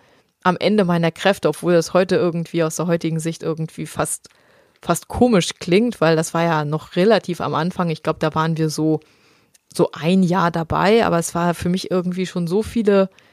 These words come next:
es waren schon so viele Enttäuschungen und, ähm, so dieses jeden Monat, diese, diese ganzen Sachen macht, man hat ja schon sein ganzes Leben irgendwie darauf eingestellt, dass, ähm, jetzt vielleicht nächsten Monat man schwanger ist oder den Monat drauf oder,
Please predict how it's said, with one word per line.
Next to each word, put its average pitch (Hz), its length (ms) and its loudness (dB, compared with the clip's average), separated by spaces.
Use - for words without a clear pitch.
es - 60 -8
waren 180 140 4
schon 160 140 -2
so 220 100 4
viele - 200 -2
Enttäuschungen 165 840 -2
und, 180 460 2
ähm, 170 320 2
so 170 240 2
dieses 175 360 -4
jeden 202 280 0
Monat, 190 680 2
diese, 180 300 2
diese 175 220 0
ganzen 190 340 -2
Sachen 180 320 -2
macht, 175 220 -4
man 170 160 -2
hat 175 100 -4
ja 175 80 0
schon 175 200 -4
sein 170 120 0
ganzes 180 320 -2
Leben 190 280 0
irgendwie 170 280 0
darauf 170 320 2
eingestellt, 190 880 0
dass, - 320 -2
ähm, 175 320 6
jetzt 170 260 -2
vielleicht 170 320 -2
nächsten 190 380 -2
Monat 190 340 0
man 170 120 -4
schwanger 175 360 -2
ist 165 160 -2
oder 156 180 -2
den 165 140 -6
Monat 175 340 -2
drauf 196 560 2
oder, 156 400 2